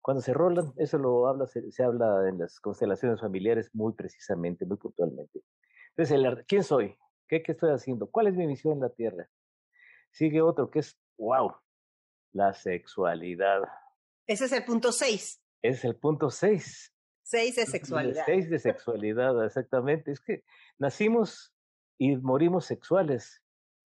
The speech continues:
Speaker 1: Aunque nos quitemos, aunque es un sentimiento, es, perdón,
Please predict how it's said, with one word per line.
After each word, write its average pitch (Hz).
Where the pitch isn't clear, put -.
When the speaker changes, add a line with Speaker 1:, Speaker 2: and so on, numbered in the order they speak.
Speaker 1:
Aunque 143
nos 131
quitemos, 170
aunque 143
es 165
un 165
sentimiento, 143
es, 165
perdón, 139